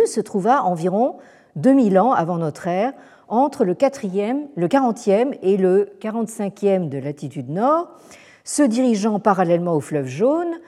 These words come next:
dans la partie la plus septentrionale de son cours, elle décida, toujours cette tribu de, de, euh, primitifs chinois, de suivre le fleuve,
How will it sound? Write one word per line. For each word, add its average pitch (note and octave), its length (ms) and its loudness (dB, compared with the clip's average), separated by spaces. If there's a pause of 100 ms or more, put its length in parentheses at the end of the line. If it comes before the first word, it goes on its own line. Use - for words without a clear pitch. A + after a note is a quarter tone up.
(320)
dans A#3+ 360 4
la F3 180 -2
partie F3+ 480 -4
la C3 160 -6
plus D3 240 -6
septentrionale F#3 800 -4
de C3 80 -8
son C3+ 240 -10
cours, E4 480 0 (560)
elle G3 180 0
décida, B3+ 880 0
toujours F3 240 -8
cette D3 220 -8
tribu F#3 420 -2
de, C#3 240 -4
de, B2+ 420 -6
euh, C3 260 -12 (120)
primitifs D3 480 -8
chinois, D4+ 420 -6 (480)
de G3 100 4
suivre A3+ 400 4
le E3+ 120 2
fleuve, B3+ 680 2